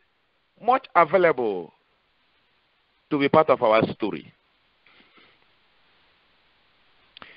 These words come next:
And so as we go through the station of the cross, it is appropriate not only to see that Jesus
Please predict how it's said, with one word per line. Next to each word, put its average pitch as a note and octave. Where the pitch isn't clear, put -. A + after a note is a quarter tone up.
And D3
so F#3
as E3
we F3
go F#3+
through F3+
the -
station F3+
of E3
the D#3+
cross, F3+
it D#3
is D3+
appropriate E3+
not G3+
only G3+
to F3+
see G#3
that E3
Jesus E3+